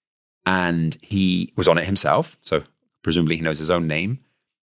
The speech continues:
He couldn't name the other two directors. And he said the only, the only qualification to be a director of, I don't know if it was the full board of, um, of F T X or, or sub one, I,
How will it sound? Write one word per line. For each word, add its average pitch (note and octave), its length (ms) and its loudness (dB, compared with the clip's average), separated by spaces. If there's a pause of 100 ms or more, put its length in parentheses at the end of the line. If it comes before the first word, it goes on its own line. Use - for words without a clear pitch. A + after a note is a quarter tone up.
He G#2 80 2
couldn't G#2+ 260 2
name G#2+ 180 2
the F2+ 60 2
other D#2+ 140 -4
two F2 200 -2
directors. F2+ 640 -4 (560)
And - 80 4
he G2+ 60 4
said G2 180 2
the - 160 0 (100)
only, D3+ 760 0 (1400)
the G2 220 2
only B2+ 220 4
qualification G#2+ 1000 0 (560)
to - 100 0
be G2 160 6
a G2+ 40 6
director F#2 540 2 (140)
of, E2+ 460 2 (100)
I - 60 -2
don't A2 120 4
know G2+ 120 4
if E2 100 0
it E2+ 80 -4
was D#2 140 -2
the D#2+ 80 -4
full F#2 560 4
board E2+ 400 0
of, D#2 280 -2
um, C#2+ 680 0
of - 180 -4
F - 140 -2
T D#2 120 0
X D2+ 320 0
or, - 200 -6 (180)
or - 140 -20
sub - 320 -4
one, C#2+ 160 -2
I, C#2+ 140 -4